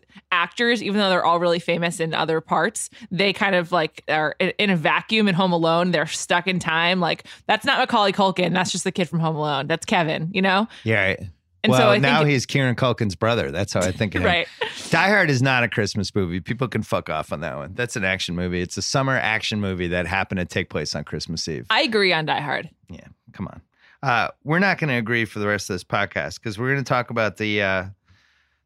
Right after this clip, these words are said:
Speaker 2: the hundred best T V episodes of the twenty-first century. So we had a couple wrinkles with this. You were in charge of this project.
Speaker 1: Yes.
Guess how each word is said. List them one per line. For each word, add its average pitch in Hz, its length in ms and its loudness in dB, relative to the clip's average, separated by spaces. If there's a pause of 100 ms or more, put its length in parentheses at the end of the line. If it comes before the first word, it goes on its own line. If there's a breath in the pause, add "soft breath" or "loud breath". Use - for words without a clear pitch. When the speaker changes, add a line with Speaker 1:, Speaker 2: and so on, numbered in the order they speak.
Speaker 2:
the 127 100 0
hundred 170 320 2
best 151 280 0
T 156 100 0
V 135 180 0
episodes 95 960 -4
of 113 100 -8
the 110 100 -4
twenty-first 110 580 -2
century. - 500 -6 (220)
So - 180 -2
we 135 60 4
had 143 100 4
a 147 40 -2
couple 160 260 0
wrinkles 135 420 -2
with 82 140 -6
this. 78 240 -4
You 127 140 2
were 156 100 2
in 143 80 2
charge 113 280 0
of 95 120 -8
this 98 160 -4
project. 85 600 -4
Speaker 1:
Yes. 165 480 -2